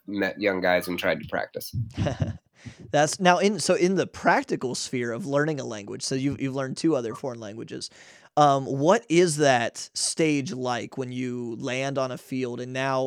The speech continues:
Speaker 2: okay, I'm in the thick of it. I'm either
Speaker 1: Mm-hmm.
Speaker 2: going to language school or I've got a tutor. Uh, what is that like when you're, you're learning the language and fully immersed, or at least mostly immersed in it? What, what is that like for someone who's never learned a foreign language?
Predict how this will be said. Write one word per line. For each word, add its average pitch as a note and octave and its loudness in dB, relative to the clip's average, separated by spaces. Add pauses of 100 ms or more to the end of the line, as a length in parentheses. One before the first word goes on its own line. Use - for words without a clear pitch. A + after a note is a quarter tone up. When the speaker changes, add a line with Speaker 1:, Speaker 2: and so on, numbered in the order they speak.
(100)
Speaker 2:
okay, B2+ 0
I'm C3+ 2
in C#3+ 0
the C#3 -4
thick - -4
of A#2 -10
it. - -12 (260)
I'm C#3 2
either C#3+ 6
Speaker 1:
Mm-hmm. - 4
Speaker 2:
going D3 4
to D3 0
language C#3 0
school C#3+ 2
or C3 4
I've G#2+ -4
got A#2 -4
a - -8
tutor. C#3 2 (300)
Uh, C#3 8
what E3 6
is F3+ 6
that E3 8
like C3 2 (100)
when C#3 0
you're, B2+ 0
you're C3 0 (680)
learning F3+ 6
the F3+ 2
language E3+ 4
and F3 4
fully G3 6
immersed, C3+ 0
or C3 2
at B2+ 0
least E3 2
mostly C3 0
immersed G#2 -8
in A#2+ -4
it? A#2 -8
What, D3 2
what F3 4
is F#3 -2
that D3+ 6
like B2 -4
for C3 -6
someone B2+ -4
who's C3 -6
never B2+ -2
learned C3 -4
a A#2 -10
foreign F#2+ -10
language? - -16